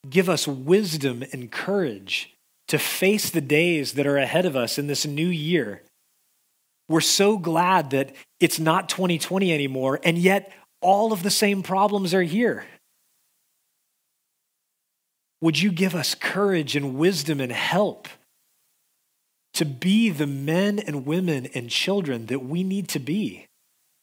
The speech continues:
In the midst of these times when there's so much uncertainty and so much fear and so much confusion, help us to be people of peace and resolve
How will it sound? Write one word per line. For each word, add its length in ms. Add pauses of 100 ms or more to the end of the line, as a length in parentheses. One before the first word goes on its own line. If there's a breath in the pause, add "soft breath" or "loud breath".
(2750)
In 140
the 60
midst 340
of 80
these 220
times 500
when 260 (380 loud breath)
there's 180
so 280
much 260
uncertainty 720
and 100
so 320
much 320
fear 340
and 160
so 300
much 260
confusion, 880 (360 loud breath)
help 400
us 240
to 100
be 160
people 440
of 280
peace 720 (920 soft breath)
and 160
resolve 1000